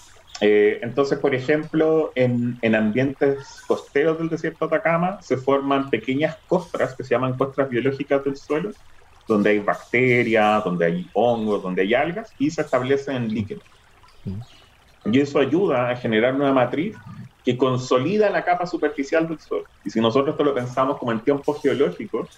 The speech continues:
Speaker 1: en, en miles o decenas de miles de años, eso eventualmente genera las condiciones que favorecen que, por ejemplo, una planta propiamente tal, del reino planta, se establezca en ese lugar.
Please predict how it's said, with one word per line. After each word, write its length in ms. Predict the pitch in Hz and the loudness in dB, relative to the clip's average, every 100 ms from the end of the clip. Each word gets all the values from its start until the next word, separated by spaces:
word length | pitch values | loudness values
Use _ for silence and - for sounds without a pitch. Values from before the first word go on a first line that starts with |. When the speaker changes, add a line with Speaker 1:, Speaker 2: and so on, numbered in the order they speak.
| - - _ _ - - | -20 -20 _ _ -8 0
Speaker 1:
en, 560 | 113 110 110 110 107 - | 2 2 2 2 0 0
en 440 | 107 107 107 120 | 2 4 4 4
miles 680 | 147 214 208 135 175 - - - | 4 2 0 0 -2 -10 -20 -2
o 100 | 214 | 0
decenas 480 | 214 - 165 180 185 | 2 0 0 0 -2
de 80 | |
miles 320 | 175 180 185 170 | -4 -2 -2 -2
de 80 | |
años, 300 | 170 185 190 | -4 -4 -4
eso 180 | 135 139 | -2 0
eventualmente 580 | 135 123 131 131 143 143 | 0 0 0 2 0 0
genera 300 | - 127 127 | -4 -2 0
las 120 | 139 | 0
condiciones 500 | 139 127 123 131 139 | -2 -4 -2 -2 -4
que 80 | - | -6
favorecen 560 | - 113 101 113 120 127 | 0 2 2 0 -4 -8
que, 80 | 113 | -6
por 100 | 101 | -6
ejemplo, 420 | 107 113 - 110 | -4 -8 -2 0
una 220 | 160 - | 2 0
planta 520 | 120 143 170 117 127 - _ | 0 -2 -2 -2 -2 -6 _
propiamente 480 | - 117 123 127 123 | -4 -2 -2 -4 -2
tal, 180 | 120 123 | -2 -2
del 120 | 90 | -2
reino 400 | - 131 151 156 | 0 0 -2 -2
planta, 340 | 156 180 - - - - - | -2 -4 -10 -20 -20 -20 -4
se 120 | 123 | -4
establezca 500 | 120 120 117 123 110 | 0 0 2 -2 -2
en 80 | 104 | -4
ese 160 | 101 | -6
lugar. 240 | - - | -10 -10